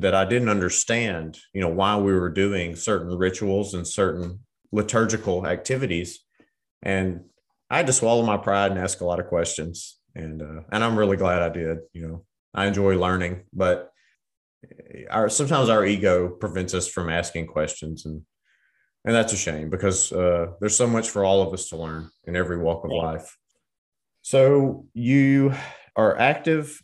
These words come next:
Speaker 1: in the Burning Man community. If you don't mind, just quickly give us, or maybe just answer the question, what is the Burning Man Festival for those who may have never heard of it?
Speaker 2: Um,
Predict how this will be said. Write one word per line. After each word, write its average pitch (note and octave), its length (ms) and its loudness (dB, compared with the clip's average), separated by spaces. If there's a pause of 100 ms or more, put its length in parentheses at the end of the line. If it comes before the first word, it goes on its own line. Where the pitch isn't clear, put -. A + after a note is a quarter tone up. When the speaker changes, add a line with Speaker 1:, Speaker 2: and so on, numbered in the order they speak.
Speaker 1:
in B2 160 0
the A2 80 0
Burning G#2+ 340 0
Man E2 240 -2
community. D#2 600 -6 (420)
If A2+ 160 0
you A#2 80 4
don't B2+ 240 2
mind, G2+ 340 2
just G2+ 300 -2 (160)
quickly C#3+ 960 0
give A#2 180 4
us, - 440 -2 (160)
or G#2+ 100 4
maybe D3 300 2
just D#3 220 -2
answer D3 300 0
the B2 120 0
question, A#2+ 500 0
what B2+ 320 2
is B2 240 -2
the G#2+ 100 -4
Burning G2+ 380 -2
Man E2 220 -6
Festival D2+ 640 -6
for F#2+ 140 -4
those F#2 280 2
who F#2+ 80 0
may F#2 160 2
have F2+ 120 0
never F2+ 200 -2
heard F#2+ 180 2
of C#2+ 140 -4
it? - 80 -12 (1400)
Speaker 2:
Um, D#3+ 320 2